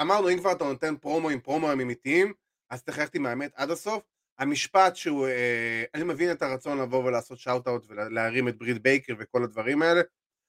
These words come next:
אבל המשפט שאתה לא מבין שברית בייקר החליפה אותך בפור פילרס, <coughs> סליחה,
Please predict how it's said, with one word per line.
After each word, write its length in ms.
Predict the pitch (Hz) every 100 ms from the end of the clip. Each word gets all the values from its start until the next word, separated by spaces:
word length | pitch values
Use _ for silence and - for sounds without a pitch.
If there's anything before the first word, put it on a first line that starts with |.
| _
אבל 140 | 127 131
המשפט 380 | 131 - 165 165
שאתה 240 | 147 131
לא 100 | 143
מבין 300 | 151 123 151
שברית 360 | 135 113 135 127
בייקר 360 | 135 135 135 127 _ _
החליפה 360 | 123 131 139 139
אותך 180 | - 127
בפור 360 | 120 - 135 127
פילרס, 440 | 160 160 165 143 _ _ _ _ _ _ _ _ _ _ -
<coughs> 540 | - - 254 160 -
סליחה, 320 | _ - 139